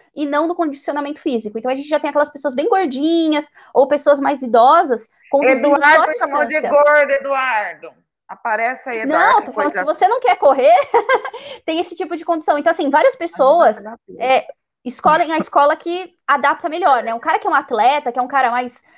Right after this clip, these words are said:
Speaker 1: é, forte, é, que nem o, <laughs> o pessoal do Canicross, geralmente eles vão correr junto. Mas tem também, a pessoa fala, "Ah, mas eu não quero correr, eu não, não gosto de correr."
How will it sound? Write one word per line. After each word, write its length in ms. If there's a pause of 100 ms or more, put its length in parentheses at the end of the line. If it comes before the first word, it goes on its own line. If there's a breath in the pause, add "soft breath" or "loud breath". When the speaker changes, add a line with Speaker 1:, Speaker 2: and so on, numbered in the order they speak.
(100)
Speaker 1:
é, 200
forte, 680 (400 soft breath)
é, 220
que 100
nem 160
o, 220 (160)
<laughs> 600
o 100
pessoal 260
do 80
Canicross, 560
geralmente 320
eles 100
vão 280
correr 260
junto. 400 (220 soft breath)
Mas 200
tem 220
também, 160
a 40
pessoa 180
fala, 160
"Ah, 40
mas 120
eu 60
não 80
quero 280
correr, 400
eu 60
não, 140
não 300
gosto 220
de 60
correr." 240